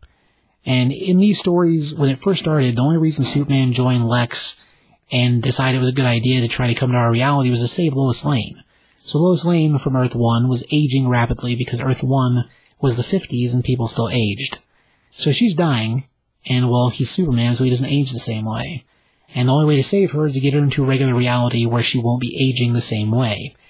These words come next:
and bring back Earth one, where they never aged. And she is trying to convince him to stop, because, you know, that just results in more comics and more crossovers and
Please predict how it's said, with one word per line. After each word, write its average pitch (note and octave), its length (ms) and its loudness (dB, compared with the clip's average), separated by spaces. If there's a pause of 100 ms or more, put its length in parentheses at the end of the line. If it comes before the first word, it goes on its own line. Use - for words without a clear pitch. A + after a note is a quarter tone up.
(140)
and B2+ 140 0
bring B2 220 0
back A#2 200 -2
Earth B2 280 -2
one, A#2 420 0 (380)
where B2+ 220 0
they B2+ 160 0
never B2 340 0
aged. - 540 -8 (1700)
And D#3+ 200 2
she A#3 340 2 (800)
is A#3+ 140 2
trying A#3 200 2
to F#3+ 60 2
convince G#3 260 2
him E3 80 0
to B2+ 60 -2
stop, D#3+ 540 0
because, B2+ 540 -4
you F3 80 2
know, A#2+ 320 0
that B2 160 -2
just - 200 -2
results A#2+ 320 0
in B2+ 80 0
more A#2 160 2
comics D3 440 -2
and A#2+ 100 0
more A2+ 140 0
crossovers C3 680 0
and A2 160 -2